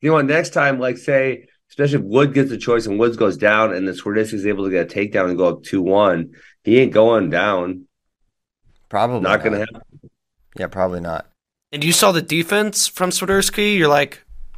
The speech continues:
Speaker 3: "I can fend off, you know, some of his best attacks."
Speaker 2: That
Speaker 3: You,
Speaker 2: attack,
Speaker 3: you can, you can build on this.
Speaker 2: that attack in the first was, I can't believe Real didn't convert it because he was in so deep,
Speaker 3: Mm-hmm.
Speaker 2: uh,
Speaker 1: I
Speaker 2: and,
Speaker 1: agree.
Speaker 2: like, jacked it up, and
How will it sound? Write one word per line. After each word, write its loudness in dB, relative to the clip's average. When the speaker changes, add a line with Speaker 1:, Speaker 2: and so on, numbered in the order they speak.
Speaker 3:
"I 4
can -8
fend -4
off, 2
you -6
know, 0
some -4
of -4
his -2
best -4
attacks." 0
Speaker 2:
That 4
Speaker 3:
You, 0
Speaker 2:
attack, 2
Speaker 3:
you 0
can, -2
you -2
can 0
build 2
on -4
this. -8
Speaker 2:
that 6
attack 0
in 0
the 2
first 2
was, -4
I 0
can't 0
believe 0
Real 0
didn't -6
convert -6
it -8
because -12
he 2
was 2
in -2
so 4
deep, -2
Speaker 3:
Mm-hmm. -4
Speaker 2:
uh, 0
Speaker 1:
I 4
Speaker 2:
and, -4
Speaker 1:
agree. -4
Speaker 2:
like, -8
jacked 2
it -4
up, 2
and -10